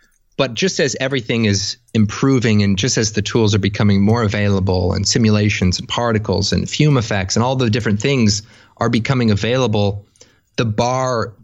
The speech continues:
continues to rise. And at the end of the day, it still has to be designed and you still have to have an idea and you have to deliver and, and, and ha-, ha-, you know, convey a message with whatever you're creating. So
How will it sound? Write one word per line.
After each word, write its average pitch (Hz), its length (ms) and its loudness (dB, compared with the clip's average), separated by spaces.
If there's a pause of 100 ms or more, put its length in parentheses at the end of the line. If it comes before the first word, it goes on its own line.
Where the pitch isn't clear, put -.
continues 120 680 2
to 104 120 -2
rise. 95 680 -2 (140)
And 113 280 -2
at 113 100 -2
the 135 120 0
end 156 60 2
of 139 60 0
the 123 60 0
day, 113 340 0
it 107 220 -6
still - 260 -2
has 120 300 -4
to 113 100 -4
be 98 380 0 (440)
designed 98 640 0
and 98 120 0
you 101 40 2
still 127 240 -2
have 113 280 -4
to 98 360 0 (220)
have 107 160 -6
an 104 100 2
idea 98 480 2
and 95 80 0
you 92 80 -2
have 104 200 -6
to - 80 -6
deliver 101 480 0
and, 95 220 0
and, 95 380 0
and 95 400 2 (220)
ha-, - 200 -6 (600)
ha-, - 180 -6 (200)
you 117 100 2
know, 101 140 2
convey 110 480 2
a 104 40 2
message 101 720 -2 (440)
with 110 240 2
whatever 104 300 0
you're 95 180 -4
creating. 104 560 -2
So 101 360 -2